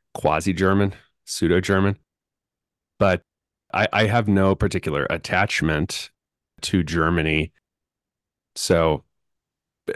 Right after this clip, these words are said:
but I, I think in addition to that, it's kind of like, you know, we, we've been, we've been putting in an effort here on this continent for three hundred years. In case the Koontz's mom's side, about four hundred, dad, parts of dad's side, four hundred.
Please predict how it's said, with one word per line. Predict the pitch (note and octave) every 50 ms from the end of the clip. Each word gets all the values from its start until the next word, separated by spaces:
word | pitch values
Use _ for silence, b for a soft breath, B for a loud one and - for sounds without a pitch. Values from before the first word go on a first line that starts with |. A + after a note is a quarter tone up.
| - -
but | A2 A2 A2+ G#2
I, | G2+ G2 -
I | - G#2+
think | G#2 - D#3 E3 -
in | - G#2+
addition | A2+ G#2+ F2 D#2 G#2+ A2+ - - A#2+ F#2+
to | F2+
that, | D#2 E2 E2 E2 E2 -
it's | - F2+ - -
kind | - - G#2 G#2
of | F#2 D#2+
like, | D#2+ D#2 D#2 D#2 D#2 - - _ _ _ _ _ _ _ _ _ _ _ _ _ -
you | - G#2+
know, | G2+
we, | G2 G2+ G2+
we've | - A#2 A2+ G#2
been, | A2+ A2 G#2+ G#2 -
we've | G#2+ A2 A2
been | A2+ G#2+ G2+
putting | - C#3 C3+ C#3+ C3
in | A2
an | G2 F2+ F2
effort | F2+ F#2+ - - F2 E2+
here | - - G2 F#2+ F#2 F#2
on | F2+ F2+
this | F2+ - -
continent | - F#2+ F2 F2+ - D#2 D2+ C#2 - -
for | - D2+ D#2+ D#2+ D#2+ D#2+ E2+ - - _ _ _ _ _ _ _ _ _ _ _ _ _ _ -
three | - G#2 G2
hundred | G2+ F#2+ F#2 F#2 F2+
years. | F#2 F2+ F2 D#2+ D#2 E2 - - - - - _ _ _ _ _ _ _ _ -
In | -
case | G2 F2+ -
the | - -
Koontz's | - - F#2+ F2+ - - E2+ E2 - - -
mom's | - F2+ F2 F2 F2 -
side, | - G2 F2 E2+ E2 - _ _ _ _ _ _ _ -
about | G#2+ G2 D#2+ D2 -
four | - - G2 F#2
hundred, | F2 E2+ E2 D#2+ D#2+ D#2+ E2 - - _ _ _ _ _ _ _ _ _ _ _ _ _ _ _ _ _ _ -
dad, | F2+ E2 E2 D2 - _ _ _
parts | - G#2+ G2+ - -
of | F2
dad's | D#2 E2+ D#2+ D#2+ - -
side, | - D#2 D#2+ D#2
four | - - E2 D#2
hundred. | D#2 C#2+ D2+ D2+ D#2 D2 -